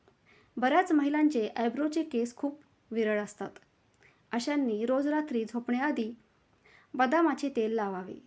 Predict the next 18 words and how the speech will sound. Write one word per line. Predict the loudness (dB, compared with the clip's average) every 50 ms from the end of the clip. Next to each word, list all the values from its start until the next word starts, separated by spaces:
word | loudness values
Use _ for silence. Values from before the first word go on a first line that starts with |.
| _ _
त्यामुळे | -6 -4 0 0 0 2 2 0 -2 -4 -10 _ _ _ _ _ _ _ -20 _ _ _ _
आयब्रोचे | 0 2 2 2 2 0 0 2 2 0 0
केस | 0 0 0 0 0 -2 -4
दाट | -4 0 0 0 0 -2
होतील. | -10 -8 -8 -8 -8 -8 -10 -16 _ _ _ _ _ _ _ _ _ _ _ _ _ 2
नंबर | 4 4 4 4 2
सोळा, | -2 -6 -6 -6 -6 -6 -8 -12 -16 _ _ _ _ _ _ _ _ _ _ _ -20 -20 -20 _ _ _
जर | -2 2 4 4 4 4 4
तुमचे | 2 2 4 2 -2 -4
केस | -2 -2 0 0 0 0 -2
प्रमाणाच्या | -4 -2 -2 -2 0 -2 -2 -2 -2 -2 -2
बाहेर | 0 0 0 0 0 -2 -2 -2
गळत | -2 -2 -2 -4 -6
असतील, | -8 -8 -10 -8 _ -6 -6 -6 -8 -12 _ _ _ _ _ _ _ _ _ _ -20 -20 _ _ _ _
तर | 0 2 2
कडुलिंबाची | 2 0 0 0 2 0 0 0 2 0 0 -2 -2 -6 -6
पानं | -4 -4 -4 -2 -2 -2
उकळवून | -4 -6 -2 0 0 2 2 0 -2 -4